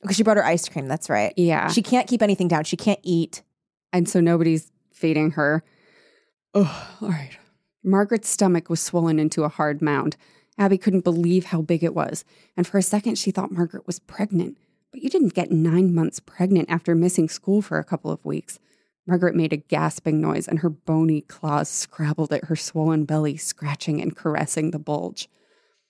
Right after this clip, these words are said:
Speaker 2: Margaret opened her mouth to scream, but out came a loud gurgle, a wet, sucking, gagging sound that made Abby's stomach flex in sympathy.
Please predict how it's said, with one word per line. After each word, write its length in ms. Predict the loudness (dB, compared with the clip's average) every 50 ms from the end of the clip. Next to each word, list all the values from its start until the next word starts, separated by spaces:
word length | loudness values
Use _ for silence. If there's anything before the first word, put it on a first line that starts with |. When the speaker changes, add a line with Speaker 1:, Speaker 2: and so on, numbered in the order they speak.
| _ _ _ 0
Speaker 2:
Margaret 300 | 2 2 4 2 0 0
opened 280 | 0 0 0 0 0 2
her 100 | 2 2
mouth 260 | 2 2 0 -2 -4
to 100 | -6 -8
scream, 460 | -6 -2 0 0 2 2 0 -4 -6 _ _ _ _ _ _ _ _ _ _ _ _ _ _ -4
but 160 | -4 -2 -2 0
out 240 | 0 0 0 -2 -4
came 240 | -2 0 2 2 2
a 40 | 2
loud 600 | 0 -2 -2 0 0 0 0 0 -2 -4 _ 0
gurgle, 580 | 0 2 2 2 0 0 0 0 0 -2 _ _ _ _ _ _ _ -2
a 80 | 0 0
wet, 400 | 0 0 0 0 0 0 -2 _ _ _ _ _ _ -8
sucking, 680 | -4 -2 -2 0 0 -2 -2 -2 -2 -2 0 -2 -4 _ _ -20 -20 _ _ _
gagging 540 | -2 0 2 2 2 0 0 -2 -2 -2 -2 -2
sound 460 | 0 0 0 0 0 -2 -4 -6 -4
that 100 | -2 0 2
made 200 | 2 2 2 0 -2
Abby's 340 | -2 -2 -2 -2 -2 -2 -2
stomach 540 | -2 -2 0 2 2 2 2 0 -4 -8
flex 420 | -16 -8 -2 -2 -2 -2 -2 -4 -4
in 80 | -2 -2
sympathy. 580 | -2 -2 -2 -2 -2 -4 -8 -6 -6 -8 -8